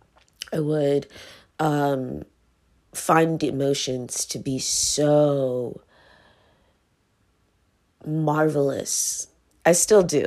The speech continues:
That part I still do, but I would marvel at emotion, and I would be in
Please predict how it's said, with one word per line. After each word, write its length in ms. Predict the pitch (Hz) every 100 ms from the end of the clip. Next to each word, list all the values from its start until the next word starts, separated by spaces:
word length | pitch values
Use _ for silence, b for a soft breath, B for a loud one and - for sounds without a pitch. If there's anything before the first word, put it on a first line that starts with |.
| -
That 320 | 180 208 -
part 300 | - 190 185
I 100 | 156
still 320 | 151 - 156
do, 300 | 160 151 143
but 320 | 143 139 143 B B B B B B B B -
I 80 |
would 320 | 175 185 160 143
marvel 800 | 156 147 156 156 135 139 - -
at 160 | 139 135
emotion, 680 | 131 131 - - 92 - -
and 160 | - 147
I 120 | 147
would 400 | 143 143 - - B B B B B _ _ - 196
be 200 | 190 185
in 140 | 170